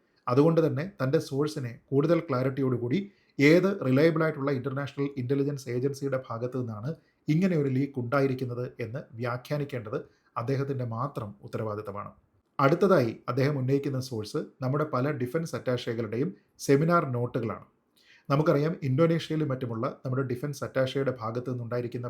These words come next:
പ്രതികരണമുണ്ട്. അങ്ങനെയുള്ള പല ഉദ്യോഗസ്ഥരും പറഞ്ഞിരിക്കുന്നത് നമുക്കും നഷ്ടങ്ങൾ ഉണ്ടായിട്ടുണ്ട് എന്നാണ്. എന്നാൽ അതിൻ്റെ സ്പെസിഫിക്സിലേക്ക് കടക്കുന്നതിന് ആരും തന്നെ ശ്രമിച്ചിട്ടില്ല. പാകിസ്ഥാൻ വെടിവെച്ച് വീഴ്ത്തിയതാണ് എന്ന് ആധികാരികമായിട്ട് ഇവരാരും തന്നെ പറഞ്ഞിട്ടില്ല. നമ്മുടേതായിട്ടുള്ള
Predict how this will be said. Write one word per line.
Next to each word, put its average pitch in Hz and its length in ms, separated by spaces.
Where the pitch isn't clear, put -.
പ്രതികരണമുണ്ട്. 117 640
അങ്ങനെയുള്ള 180 400
പല 143 140
ഉദ്യോഗസ്ഥരും 139 600
പറഞ്ഞിരിക്കുന്നത് 123 560
നമുക്കും 151 400
നഷ്ടങ്ങൾ 156 400
ഉണ്ടായിട്ടുണ്ട് 127 460
എന്നാണ്. 110 280
എന്നാൽ 165 220
അതിൻ്റെ 156 240
സ്പെസിഫിക്സിലേക്ക് 165 760
കടക്കുന്നതിന് 120 540
ആരും 143 280
തന്നെ 123 220
ശ്രമിച്ചിട്ടില്ല. 117 480
പാകിസ്ഥാൻ 143 500
വെടിവെച്ച് 156 380
വീഴ്ത്തിയതാണ് 135 560
എന്ന് 123 160
ആധികാരികമായിട്ട് 135 760
ഇവരാരും 120 440
തന്നെ 120 220
പറഞ്ഞിട്ടില്ല. 117 420
നമ്മുടേതായിട്ടുള്ള 165 640